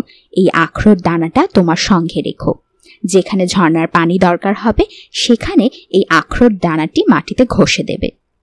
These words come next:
মাটিতে ঠোকার সঙ্গে সঙ্গে সেখানে তৈরি হবে লাল ঝর্ণার পানি।" এই না বলে মেয়েটি পায়রা হয়ে উড়ে গেল।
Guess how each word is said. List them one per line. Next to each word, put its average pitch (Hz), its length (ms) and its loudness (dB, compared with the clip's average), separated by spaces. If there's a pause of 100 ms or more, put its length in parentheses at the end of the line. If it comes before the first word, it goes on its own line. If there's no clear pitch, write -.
(240)
মাটিতে 180 460 -2
ঠোকার 170 320 -4
সঙ্গে 160 400 -2
সঙ্গে 254 360 6 (200)
সেখানে 185 420 -2
তৈরি 151 400 2
হবে 220 220 0 (140)
লাল 170 380 -2
ঝর্ণার - 420 -4
পানি।" 85 340 -4 (1000)
এই 262 240 4
না 381 140 -4 (120)
বলে 190 320 2 (240)
মেয়েটি 190 360 -2
পায়রা 175 400 -4
হয়ে 311 260 4
উড়ে 175 240 2
গেল। - 280 -6